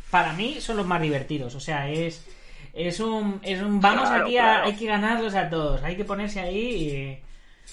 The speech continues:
Speaker 2: Claro, hasta yo a los míos se los digo, digo, "Joder, macho", digo, "pelea, pero no porque quieras ganar",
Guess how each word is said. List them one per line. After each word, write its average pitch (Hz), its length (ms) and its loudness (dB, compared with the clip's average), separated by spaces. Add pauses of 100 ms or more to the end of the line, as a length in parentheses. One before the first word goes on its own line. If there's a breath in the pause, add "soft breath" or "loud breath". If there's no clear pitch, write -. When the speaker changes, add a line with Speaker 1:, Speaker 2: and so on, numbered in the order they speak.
(1600)
Speaker 2:
Claro, 131 440 0
hasta 113 340 -2 (160)
yo 104 140 0
a 110 60 2
los 123 140 2
míos 160 200 0
se 196 80 0
los 120 160 -2
digo, 175 220 0
digo, 104 260 0
"Joder, 101 300 -2 (100)
macho", - 300 10
digo, 90 220 8 (1800 loud breath)
"pelea, 113 340 2 (600)
pero 101 200 0
no 101 160 2
porque 165 280 2
quieras 113 220 0
ganar", 117 320 0